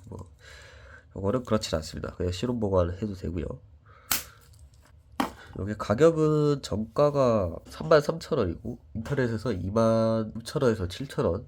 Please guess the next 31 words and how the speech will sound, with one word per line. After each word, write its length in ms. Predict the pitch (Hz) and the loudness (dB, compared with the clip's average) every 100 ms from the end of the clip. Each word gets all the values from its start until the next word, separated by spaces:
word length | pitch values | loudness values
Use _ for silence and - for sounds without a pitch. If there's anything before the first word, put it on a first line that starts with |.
| - | -10
팔천 340 | 135 135 123 | -10 -8 -6
원, 140 | 95 92 | -6 -6
그, 100 | 104 | -12
그 120 | - 110 | -6 -2
정도에서 400 | 123 120 107 92 | 0 0 -2 -4
구매를 320 | 98 98 101 | -6 -4 -6
할 80 | 113 | -8
수 120 | 95 | -6
있는 200 | 95 101 | -4 -2
것 100 | 92 | -2
같은, 220 | 85 - - - _ | -4 -10 -20 -20 _
같은 420 | - - - 131 131 - | -20 -12 -6 -6 -6 -8
그런 200 | 95 92 | -4 -4
제품입니다. 520 | 90 98 87 85 - - - - - - 110 | -6 -8 -8 -8 -10 -12 -20 -20 -20 -10 2
얘가 200 | 113 107 | 4 4
가격이 340 | 101 131 135 | 2 -2 -4
좀 180 | - 110 | -6 -6
비싸도 640 | 143 143 127 95 87 80 | -8 4 4 6 0 -2
제가 160 | 80 85 | -6 -8
추천을 400 | - - 117 95 | -8 -8 -4 -4
드리는 340 | 107 101 92 | -4 -2 -2
이유가, 400 | 107 98 98 80 - - | 0 2 2 0 -4 -20
제가 680 | - 104 92 87 82 82 80 - | -6 0 2 2 0 -4 -6 -8
좀 140 | 98 | -10
장이 400 | - 110 127 117 | -2 2 4 4
안 160 | 85 92 | 4 2
좋거든요. 400 | 104 - 90 90 | -2 -2 -2 -2
장염을 760 | - 92 101 104 107 107 101 | 0 2 2 2 2 4 2
한번 220 | 101 98 90 | 0 -4 -2
걸린 240 | 92 92 87 | -2 0 0
이후로 440 | 87 90 90 | -2 -2 -2